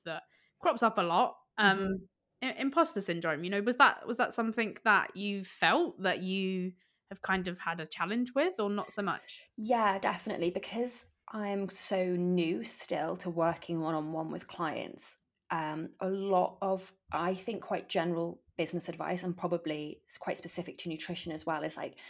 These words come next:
Speaker 2: you know, work for three years. It's so, it's so funny. It's always, like, three or five years. I don't know why those are the, like,
Speaker 1: <laughs> Yeah.
Speaker 2: magic numbers. Work for three to five years, you know, just work one-on-one, work with a massive variety of people so you can find out what you enjoy.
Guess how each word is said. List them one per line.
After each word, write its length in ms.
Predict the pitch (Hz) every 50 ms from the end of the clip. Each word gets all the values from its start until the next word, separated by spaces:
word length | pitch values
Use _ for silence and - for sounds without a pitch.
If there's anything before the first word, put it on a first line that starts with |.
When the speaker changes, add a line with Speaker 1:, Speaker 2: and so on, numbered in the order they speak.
| - - - _
Speaker 2:
you 80 | 226
know, 100 | 220 208 196
work 320 | 190 214 214 220 - -
for 80 | - 226
three 300 | - - - 180 208 190
years. 640 | 180 175 175 175 165 160 156 147 151 160 196 -
It's 180 | - - 196 -
so, 100 | 247 214
it's 220 | 208 208 190 -
so 120 | - 196 185
funny. 140 | 185 180 170
It's 80 | 170 180
always, 80 | 180 180
like, 160 | 175 180 -
three 180 | - 185 180
or 100 | 160 165 -
five 340 | - 160 151 156 156 156 -
years. 180 | - - -
I 60 | -
don't 140 | 165 175 -
know 80 | 170 175
why 240 | 165 165 160 160 294
those 220 | 151 165 175 165
are 20 | 175
the, 120 | 180 180
like, 180 | 175 170 160 -
Speaker 1:
<laughs> 0 |
Yeah. 80 | 185
Speaker 2:
magic 280 | 185 190 180 - 190 -
numbers. 420 | 170 165 165 165 160 156 175 - - - - - - - - -
Work 240 | 233 226 220 -
for 100 | - 254
three 200 | 226 233 233 214
to 100 | 208 -
five 260 | 208 - 196 190 185 185
years, 220 | 185 175 170 170
you 60 | 170
know, 60 | 170 170
just 240 | - 208 214 - -
work 220 | 247 233 214 233
one-on-one, 560 | 220 202 196 190 190 190 180 170 170 170 170 175
work 220 | 175 - - -
with 100 | 190 185
a 40 | 175
massive 400 | 185 202 202 196 - - 208 202
variety 560 | 196 190 185 185 196 196 202 196 196 - 196
of 80 | 185 190
people 320 | - - 185 175 - - 160
so 100 | - -
you 60 | 139
can 100 | - 175
find 360 | 175 - - 170 165 165 160 170
out 120 | - -
what 160 | 175 - -
you 120 | 170 165 160
enjoy. 640 | 156 156 156 - 165 131 101 80 - - - -